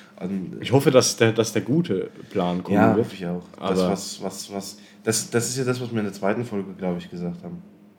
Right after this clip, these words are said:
Speaker 1: Die goldene Mitte wiederfinden.
Speaker 2: Ja.
Speaker 1: Ja? Das Leben genießen können. Nicht nur
Speaker 2: Ja.
Speaker 1: jeden Tag ackern, ackern, ackern, dass ich am Ende vom Monat noch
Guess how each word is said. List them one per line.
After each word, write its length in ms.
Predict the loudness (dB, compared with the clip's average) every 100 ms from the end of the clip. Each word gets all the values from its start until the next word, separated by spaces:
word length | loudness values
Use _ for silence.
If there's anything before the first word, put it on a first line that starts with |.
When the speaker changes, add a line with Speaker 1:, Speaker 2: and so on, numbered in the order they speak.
| -20 _ _ _ -20
Speaker 1:
Die 60 | 0
goldene 280 | 2 2
Mitte 240 | 0 -2 -2
wiederfinden. 440 | -2 -4 -4 -10 -10 -20 -20 -4
Speaker 2:
Ja. 180 | 0 0 -4 -20 -20 -8
Speaker 1:
Ja? 180 | -2 -2 -4 -16 -20 -20 -20 -20 _ _ _ -20 _ -20 _ -20 _
Das 180 | -12 -4
Leben 240 | 0 0 0
genießen 440 | 0 0 0 0
können. 260 | -2 -4 -6 -10 -20 -20 _ -20 -20 -20 _ -20 _ -4
Nicht 200 | -2 4
nur 100 | 4
Speaker 2:
Ja. 80 | 6
Speaker 1:
jeden 280 | 6 4
Tag 200 | 0 -2 -2 -12 -20 -6 2
ackern, 340 | 6 8 8
ackern, 340 | 4 6 4
ackern, 400 | 4 2 2 2
dass 160 | 4 2
ich 140 | 2
am 100 | 0
Ende 260 | 2 2 0
vom 140 | 0 0
Monat 400 | 2 4 2 2
noch 280 | 0 -2